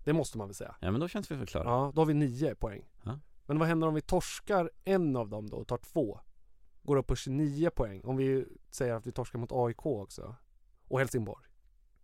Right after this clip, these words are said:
Speaker 1: Nu vet ju ni om vi vann eller inte, men skitsamma.
Speaker 2: Jag har svårt att säga. Enligt min uträkning så kvalar vi ju då.
Speaker 1: <laughs> Ja.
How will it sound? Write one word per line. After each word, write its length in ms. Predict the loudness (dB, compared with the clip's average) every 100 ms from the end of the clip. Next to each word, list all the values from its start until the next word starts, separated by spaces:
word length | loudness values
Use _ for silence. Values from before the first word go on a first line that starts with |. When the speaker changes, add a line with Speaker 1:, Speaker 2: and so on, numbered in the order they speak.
| _ _
Speaker 1:
Nu 100 | -2
vet 220 | -2 -2
ju 180 | -6 -6
ni 300 | -6 -6 -8 -10
om 140 | -8
vi 80 | -4
vann 260 | -4 -4 -6
eller 160 | -10
inte, 380 | -8 -10 -10 -12
men 220 | -8 -10 -6
skitsamma. 400 | -6 -6 -12 -14 _ _ -20 _ _ _ _ _ -20 -20 -20 _ -20 _ _ _ _ _ _ _
Speaker 2:
Jag 60 | -10
har 60 |
svårt 200 | -6 -6
att 80 | -2
säga. 300 | 2 2 2
Enligt 200 | 0 2
min 180 | 2 2
uträkning 480 | 2 2 0 0 0
så 240 | 2 2
kvalar 280 | 4 4 4
vi 100 | 4
ju 60 | 2
då. 100 | 0 -4 -14
Speaker 1:
<laughs> 280 | -14 -16 -6
Ja. 340 | 0 2 2